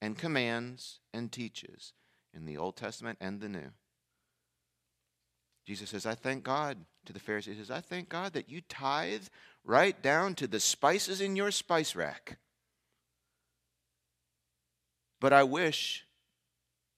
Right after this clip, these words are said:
you would be as concerned about the other parts of the law, like love and faithfulness and justice. I'd like you to continue the latter without giving up the former." The Apostle Paul talks in his letters to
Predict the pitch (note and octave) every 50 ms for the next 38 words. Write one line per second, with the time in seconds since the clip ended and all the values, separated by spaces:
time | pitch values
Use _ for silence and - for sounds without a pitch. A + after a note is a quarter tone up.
0 | _ _ _ _ A2 B2+ C#3+ D3 B2 B2+ C#3 C#3 C3 C3 B2+ - - - B2+ A#2
1 | G2+ - - C#3+ D3 D#3 D3 C3 A#2 G#2+ A#2 A2+ A2+ A2+ A2 A#2 B2 C#3 - -
2 | - A#2 G#2+ - - F#2 D#2+ F#2+ F2+ F2 E2+ E2+ E2 F2 E2+ E2+ - F2 F#2+ A2+
3 | F3+ F#3 F#2+ - - D#2 D2+ - - A2+ B2+ F#3 G3+ - - F#2+ F#2 E2 D2 C#2
4 | - - - D#2 D2 - F#2 B2+ F#3 - - - - - - - - - - -
5 | - _ - C3 D#3 E3 A#2+ C3 C#3 D#3+ D#3+ D#3 C#3+ A#2 A2+ - - A#2+ A2 G2
6 | - D3+ D#3+ G3 F#3+ C#3+ A#2 G#2+ G#2 G#2+ A2+ A#2+ - - _ _ - _ - A#2+
7 | A#2 A2 A#2 C3 F3 G3+ E3+ C3+ C3 A#2+ B2+ C3 - D3 D3+ D3+ - - E3+ F3
8 | F3+ F3 F3 F#3 F#3+ F#3+ - - G3 - - - G#3 G#3+ G#3+ E3 F2 C#2+ - -
9 | _ _ _ _ _ _ _ _ _ _ _ _ _ - E3+ E3+ - - E3+ F3+
10 | F3 - G3 F#3+ - - - G3+ G#3+ G#3 - E3 D#3 F3 E3 - - C3 C#3 E3
11 | F3+ E3+ E3 E3+ D#3 A#2+ G2+ F2 E2+ - - - - _ _ _ _ _ _ _
12 | _ _ _ _ _ _ _ _ _ _ _ _ _ _ -